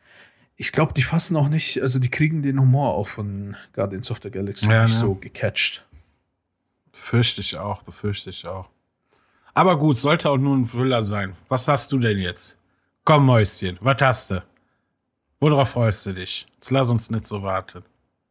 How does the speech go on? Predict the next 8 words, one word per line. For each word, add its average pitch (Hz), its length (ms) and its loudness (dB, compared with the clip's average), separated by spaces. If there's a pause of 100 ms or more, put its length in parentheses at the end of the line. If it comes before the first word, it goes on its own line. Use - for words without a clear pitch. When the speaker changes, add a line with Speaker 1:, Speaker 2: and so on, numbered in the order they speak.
(1500)
Speaker 1:
Ja, 104 440 -4 (400)
wie 123 160 -4
gesagt, 131 400 -6
ich - 220 -16 (160)
muss 131 400 -2 (160)
kurz 131 220 -4 (220)
scrollen. 131 480 -2 (1700)
So. - 360 2